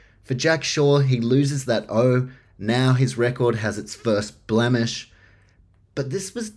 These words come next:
not so much about Jack Shore's loss, rather than Ricky Simone's win. That was an incredible win.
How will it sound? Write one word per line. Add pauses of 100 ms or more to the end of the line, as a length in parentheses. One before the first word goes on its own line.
not
so
much
about
Jack
Shore's
loss, (320)
rather
than
Ricky
Simone's
win.
That
was
an
incredible
win.